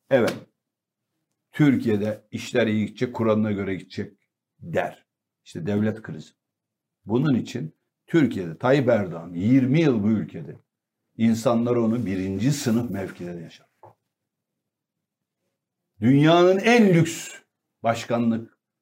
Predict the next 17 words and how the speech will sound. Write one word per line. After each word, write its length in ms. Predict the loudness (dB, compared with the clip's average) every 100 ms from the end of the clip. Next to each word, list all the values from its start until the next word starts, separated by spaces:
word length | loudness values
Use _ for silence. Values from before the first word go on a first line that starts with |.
| _
uçağını 480 | -14 -4 -2 -2 -4
sundular. 480 | -6 -10 -10 -12 -20 _ _ _
Dünyanın 580 | 2 4 6 6 6 4 2
en 300 | 2 4 4
lüks 240 | 2 0
makamlarını, 760 | 0 2 2 4 4 4 4 4
mevkilerini, 720 | 4 2 2 2 4 2 2
odalarını 760 | 0 2 2 2 2 2 0 -2
sundular, 500 | -2 0 0 0 2
araçlarını 600 | 2 0 -4 -4 -4 -4
sundular. 440 | -6 -10 -10 -16 _ _ _ _ _ _ _ _ _ _
Bu 240 | 0 4 4
savrulma 840 | 4 0 0 -4 -6 -10 -14 -12
ve 160 | -8 -8
bu 140 | -8
tahribat 560 | -8 -8 -10 -10 -10 -12
önlenecek. 560 | -10 -10 -8 -12 -12